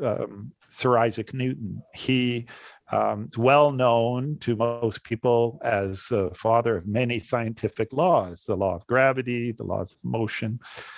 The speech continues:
Um, what's not as well known is that for every word that he wrote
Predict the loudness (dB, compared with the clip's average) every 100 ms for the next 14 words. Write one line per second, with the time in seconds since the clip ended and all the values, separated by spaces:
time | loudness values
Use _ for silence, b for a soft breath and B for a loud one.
0 | B -2 0 -2 -6 -14 _ 2 4 4
1 | 2 4 4 2 0 -4 -2 2 2 4
2 | 2 2 0 -2 -2 2 0 2 2 2
3 | 0 0 0 2 4 6 4 2 0 -2
4 | -2 -2 0 4 4 4 0